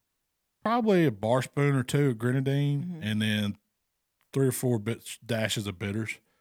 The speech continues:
Speaker 2: Do you, um,
Speaker 1: Mix it all up, and then it's, it's ready
Speaker 2: you
Speaker 1: to go.
Speaker 2: serve it over ice, not in a frozen
Speaker 1: You can't. You can. No. You. I, it's, it's,
Speaker 2: Not
Speaker 1: it's the punch. It's over ice. Yeah.
Speaker 2: Yeah.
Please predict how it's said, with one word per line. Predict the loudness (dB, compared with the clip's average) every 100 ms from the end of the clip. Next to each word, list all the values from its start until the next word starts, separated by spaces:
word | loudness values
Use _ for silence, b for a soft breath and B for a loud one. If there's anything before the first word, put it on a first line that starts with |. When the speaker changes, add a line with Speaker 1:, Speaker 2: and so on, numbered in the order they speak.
| _
Speaker 2:
Do | -10
you, | -8 -10 -8
um, | -4 0
Speaker 1:
Mix | 2 2
it | 4
all | 4 4 4 2
up, | 0 -4 -20 _ -12
and | -6 -4 -4
then | -4 -4
it's, | -6 -8 -10 -10
it's | -10 -8
ready | -6 -4
Speaker 2:
you | -4
Speaker 1:
to | -4
go. |
Speaker 2:
serve | -4 -4
it | -6 -6
over | -6 -6
ice, | -4 -4 -4 -6
not | -6 -6
in | -8 -10
a | -10 -10 -10 -12 -18 _
frozen | -8 -8 -8 -10 -12 _ _ _ 0
Speaker 1:
You | 2
can't. | 4 2 2
You | 2 2
can. | 0 -2 -2
No. | 0 2 2
You. | 0 -2
I, | -4 -6 -8 -16 -8
it's, | -4
it's, | 0 0
Speaker 2:
Not | 2
Speaker 1:
it's | 2 2
the |
punch. | -4 -2 0 0 -2
It's | -4
over | 0 -2 -2 -4
ice. | -4 -6 -10 -8
Yeah. | -6
Speaker 2:
Yeah. | -6